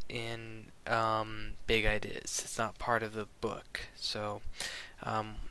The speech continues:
we won't be using any sort of Big Ideas homework or any sort of anything from the book for this section. This is all just gonna be notes from the class and, and homework sheets that I hand out. So what we're gonna be talking about in six point zero A is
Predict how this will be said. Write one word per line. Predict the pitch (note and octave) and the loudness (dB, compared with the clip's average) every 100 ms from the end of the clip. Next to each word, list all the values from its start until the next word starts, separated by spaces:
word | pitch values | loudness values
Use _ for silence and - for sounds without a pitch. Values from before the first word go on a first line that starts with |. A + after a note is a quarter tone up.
| - - - A#2 | -8 -14 -14 -6
we | A#2 | 0
won't | C3 E3 | 0 0
be | D3+ | 0
using | C#3 C3 B2+ A#2+ | 0 0 -2 -2
any | B2+ B2 | -2 0
sort | - A#2+ | 0 0
of | A2+ | 2
Big | A#2 A2 | 4 6
Ideas | A2 G#2+ G#2+ | 4 4 0
homework | - B2 B2 A#2 - | 0 0 0 0 -2
or | A2+ | -6
any | A2 | -6
sort | A2 A#2+ A2 | -4 -4 -4
of | G#2+ - | -6 -6
anything | A2+ A2+ A2 - A2 | -6 -4 -6 -4 -6
from | - G#2+ | -4 -8
the | |
book | G2+ A2 G#2+ | -6 -6 -6
for | - | -8
this | G#2+ - | -10 -6
section. | - - - G#2 | -4 -4 -4 -6
This | G#2 - | -6 -2
is | A#2 | 2
all | A2+ | 2
just | A2 - | 0 0
gonna | A#2 A2 | 0 -2
be | G#2+ | -4
notes | G#2+ A2+ G#2 | 0 -2 0
from | - G#2 | -4 -6
the | |
class | G2 - A2+ A#2 A#2+ - | 4 4 6 4 2 0
and, | G#2+ G#2 - - - - - | -2 -6 -12 -12 -12 -12 -8
and | - | 0
homework | B2 A2+ G#2 - | 2 2 0 4
sheets | - - - | 4 4 2
that | A2+ | 6
I | A#2 | 6
hand | A2 A2+ G#2+ | 4 0 0
out. | - - - - - - - - - - - | -2 -2 -8 -14 -6 -4 -4 -6 -10 -14 -2
So | - C#3+ B2 A2+ F#2+ - - - | 2 4 4 2 -4 -10 -16 -10
what | B2 A2 | 0 2
we're | F3+ | 4
gonna | F#3+ | 2
be | D3+ | -2
talking | - A#2+ C3+ C#3 A2+ | 0 2 2 0 -4
about | G#2+ A2 G#2+ - | -2 -2 -4 -6
in | A2+ A#2 A#2 | -8 -8 -4
six | - C3+ - | 0 2 2
point | C3 G2 - | 0 0 -2
zero | A2+ A2 G#2 | -2 -2 -2
A | - C3 A2 G#2+ A2+ - | 2 4 4 0 -4 -8
is | C#3+ A2 G#2 G#2+ - - | -8 -4 -4 -2 -2 -2